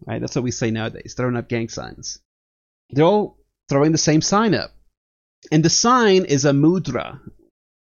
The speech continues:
I talked about mudras very, very early on. If you're a meditator, you're familiar with mudras.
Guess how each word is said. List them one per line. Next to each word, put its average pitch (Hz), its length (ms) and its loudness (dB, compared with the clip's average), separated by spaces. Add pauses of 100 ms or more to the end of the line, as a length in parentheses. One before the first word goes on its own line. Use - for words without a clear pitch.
(160)
I 107 60 -6
talked 185 200 0
about 143 180 0
mudras 139 440 2
very, 160 360 4
very 127 320 2
early 117 260 0
on. 135 440 -2 (300)
If 113 140 -4
you're 135 220 4
a - 20 2
meditator, 180 640 2
you're 147 100 4
familiar 135 380 0
with 120 100 0
mudras. 160 720 0